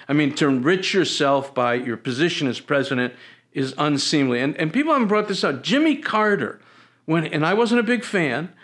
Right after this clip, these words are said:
when he got elected president, sold his peanut business, not because the president was gonna do anything to affect the price of peanuts, but just the appearance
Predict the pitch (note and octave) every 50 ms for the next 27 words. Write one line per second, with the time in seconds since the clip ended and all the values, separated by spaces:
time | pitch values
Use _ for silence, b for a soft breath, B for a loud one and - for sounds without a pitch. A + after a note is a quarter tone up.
0 | b b b D#3+ E3+ E3+ D3+ F3 E3+ D#3+ D#3+ D#3+ E3 G3+ A#3+ A#3+ - C#4 C#4 -
1 | - - A3 G3 F#3 E3+ - C#3+ A2+ A2+ A2+ A2 - b b b b b b -
2 | - - G#3+ G#3+ A3+ A#3+ B3+ A#3+ G3+ G3+ G#3 F#3+ - - - A#3 C4 C#4 C4+ A#3+
3 | F#3 - - - C#3+ B2 A2 - - F#2 - - - - B B B B B E3+
4 | F#3 A3+ C4+ D#4 C4 - E4+ D#4 D#4 - - A#3+ A3 G#3+ G3 F#3 - - - B
5 | B B B B B B - B2+ - - G3+ A3 A#3 G3 G#3 G#3+ G#3 F#3 F3 D#3+
6 | D3+ F3+ F3 E3 D3 D3 F3+ G3+ G3+ F#3 F3+ E3+ D#3 E3+ E3 D3 D3 - - F3
7 | D#3 - - D3 - D3+ C#3 C#3 - D3 - - C4 C#4 A#3 G3+ - - B B
8 | B B B B G3 G3 G3 G#3+ A#3 A#3 B3+ A#3+ A#3+ - - G#3 F#3+ F#3 F#3 -
9 | - - - D#4+ E4 D#4 A#3 D3+ A2+ A#2 C#3+ - - - -